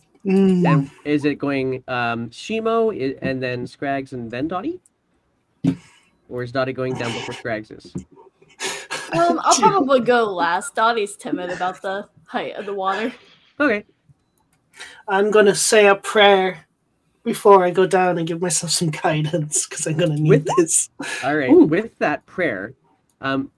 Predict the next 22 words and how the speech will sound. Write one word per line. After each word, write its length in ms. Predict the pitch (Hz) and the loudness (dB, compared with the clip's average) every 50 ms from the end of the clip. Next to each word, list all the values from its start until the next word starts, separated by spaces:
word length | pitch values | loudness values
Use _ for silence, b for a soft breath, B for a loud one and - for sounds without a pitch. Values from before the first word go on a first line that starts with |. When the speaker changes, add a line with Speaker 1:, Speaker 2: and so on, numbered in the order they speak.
| - - | -20 -20
Speaker 2:
something 400 | - - - 196 202 - 285 262 247 | -14 -10 -8 -8 -8 -6 -6 -4 -4
about 320 | 226 190 196 185 185 - _ | -4 -2 -4 -6 -6 -8 _
this 180 | - 170 170 - | -10 -10 -10 -10
particular 480 | - - _ - 160 160 160 156 131 135 | -14 -20 _ -10 -8 -8 -6 -8 -10 -10
space 340 | - _ 143 135 135 135 - | -10 _ -6 -6 -6 -8 -10
for 180 | - _ 139 | -16 _ -14
you, 800 | 131 131 127 127 127 131 147 170 196 196 165 135 123 117 123 120 - _ _ b b b b b b b b b b b _ | -12 -12 -12 -14 -12 -12 -10 -6 -2 -2 -2 -2 -2 -4 -8 -12 -14 _ _ b b b b b b b b b b b _
it 120 | 131 135 127 _ _ _ _ _ | -10 -10 -10 _ _ _ _ _
feels 600 | - 160 202 254 320 339 320 302 - - - - - - _ _ _ _ _ _ _ _ _ _ _ _ _ _ _ _ _ _ _ _ _ _ _ _ _ _ _ _ _ _ _ _ _ | -8 -6 -4 -4 -2 -4 -4 -6 -8 -12 -20 -20 -20 -20 _ _ _ _ _ _ _ _ _ _ _ _ _ _ _ _ _ _ _ _ _ _ _ _ _ _ _ _ _ _ _ _ _
almost 500 | - 120 147 202 262 330 370 349 - - | -8 -6 -6 -4 -4 -4 -6 -6 -8 -10
like 180 | 320 240 202 - | -10 -10 -10 -12
home, 640 | - - _ _ _ 127 123 139 180 247 285 233 156 | -16 -20 _ _ _ -8 -6 -6 -4 -4 -4 -4 -2
with, 340 | 135 135 139 - - 139 135 | -2 -4 -4 -6 -8 -10 -8
but, 180 | - 135 135 - | -6 -6 -6 -6
and 220 | - 147 151 147 | -6 -6 -4 -2
yet 180 | 147 156 151 - | -2 -2 -4 -4
you 160 | 139 143 147 147 | -4 -2 -2 0
know 360 | 139 135 135 127 131 156 175 160 | 0 -2 -2 -2 -2 -2 -2 -2
you're 200 | 131 117 117 117 | -4 -4 -8 -10
so 480 | - - - - - 190 175 190 165 | -14 -18 -20 -14 -10 -6 -4 -4 -4
far 340 | 147 - - 147 147 135 123 | -6 -8 -10 -10 -10 -8 -8
away. 420 | 113 104 107 120 117 - - - | -10 -10 -10 -10 -10 -12 -12 -16